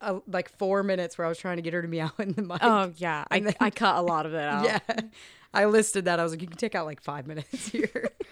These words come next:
Speaker 1: Yeah, there's a lot of, um, I mean, Asia's a whiz, so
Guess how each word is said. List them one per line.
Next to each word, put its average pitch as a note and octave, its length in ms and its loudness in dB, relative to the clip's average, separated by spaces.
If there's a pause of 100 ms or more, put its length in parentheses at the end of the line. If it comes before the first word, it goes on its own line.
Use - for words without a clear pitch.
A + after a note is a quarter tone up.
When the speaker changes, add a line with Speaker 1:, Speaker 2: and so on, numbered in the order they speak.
(560)
Speaker 1:
Yeah, F3 200 2
there's F#3+ 220 0
a G3+ 60 -2
lot F#3+ 240 0
of, F#3 180 -2
um, D#3 380 -6 (160)
I F3+ 60 -4
mean, F3+ 300 0
Asia's G3 340 2
a E3+ 80 2
whiz, D#3 380 0
so D3 360 -6